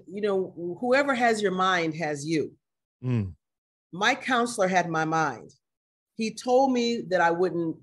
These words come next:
Speaker 1: win, and therefore I believed it. And there's something called thoughts, actions, and results.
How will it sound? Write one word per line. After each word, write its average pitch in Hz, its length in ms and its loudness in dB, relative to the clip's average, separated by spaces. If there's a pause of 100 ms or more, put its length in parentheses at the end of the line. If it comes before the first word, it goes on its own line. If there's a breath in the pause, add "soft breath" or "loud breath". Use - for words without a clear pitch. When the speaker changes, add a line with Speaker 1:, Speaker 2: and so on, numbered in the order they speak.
Speaker 1:
win, 139 500 -2 (480)
and 180 220 0
therefore 196 680 0
I 165 140 0
believed 180 580 -4
it. - 220 -8 (120)
And 156 140 -4
there's 165 220 2
something 226 380 0
called 175 440 -2
thoughts, 196 520 -2 (100)
actions, 180 580 -2
and 165 180 0
results. 156 640 -2